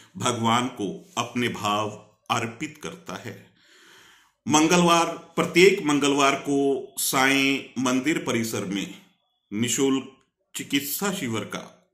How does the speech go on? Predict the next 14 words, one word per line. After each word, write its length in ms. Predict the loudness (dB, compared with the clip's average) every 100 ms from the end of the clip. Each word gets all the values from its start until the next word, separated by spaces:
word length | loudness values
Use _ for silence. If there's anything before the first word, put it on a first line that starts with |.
| 0
आयोजन 440 | 4 4 2 -2 -8
किया 260 | -6 -8
जाता 360 | -8 -16 -16 -16
है, 340 | -16 -20 _ _ -8
जिसमें 760 | -6 -4 -2 0 -2 -4 -8 -8
गरीब, 600 | -2 0 2 2 0 -8 -18 -20 _
असहाय 720 | -2 0 0 -2 0 -2 0 -2 -6 -10 -4
लोगों 360 | -2 0 -2
को 460 | -8 -12 -14 -16 _ _ _ _
दवाइयाँ 760 | 0 2 4 2 2 0 -2 -6 -10 _ _ -20 _ _ _
परीक्षण 540 | 2 2 2 -2 0 0
के 140 | 0
बाद 560 | 2 2 2 -2 -12 -10
मुफ्त 360 | -6 -4 -4